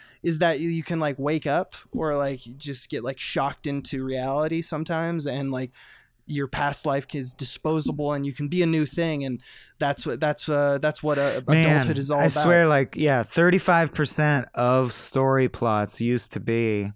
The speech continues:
Speaker 2: you do see it less now, but used to be, "I meet someone, uh, who is of use to me because it catalyzes me realizing
Speaker 1: Mm-hmm.
Speaker 2: that I was fine all along." Don't worry about what happens to them.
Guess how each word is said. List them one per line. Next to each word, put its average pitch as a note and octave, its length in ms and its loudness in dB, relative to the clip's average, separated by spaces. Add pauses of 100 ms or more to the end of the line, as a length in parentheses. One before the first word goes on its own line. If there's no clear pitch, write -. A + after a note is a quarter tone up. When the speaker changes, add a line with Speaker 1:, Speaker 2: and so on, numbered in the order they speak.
(340)
Speaker 2:
you C3 140 0
do D3 200 2
see D3 260 2
it C3 80 2
less A#2+ 340 0
now, G2+ 240 -2
but A#2 160 -2
used B2+ 340 0
to C3 80 0
be, A2+ 440 0 (680)
"I C#3 600 4 (120)
meet C#3+ 380 0
someone, A#2+ 800 0 (720)
uh, A#2 180 0
who B2+ 320 2
is A2+ 160 -2
of G2+ 160 -6
use D#3+ 360 2
to C#3+ 140 0
me C3+ 380 0
because A#2+ 560 -2
it A2+ 340 -2
catalyzes A2 1040 0
me C3+ 400 0
realizing A2+ 760 0
Speaker 1:
Mm-hmm. G2 80 -4
Speaker 2:
that G2 100 -2
I G2 120 0
was G2 180 -4
fine A#2 320 0
all G#2 240 -2
along." G#2 340 -2
Don't D4+ 200 4
worry B3 160 6
about F3+ 180 6
what D#3 120 4
happens B2 340 2
to - 100 -6
them. F#2+ 260 -2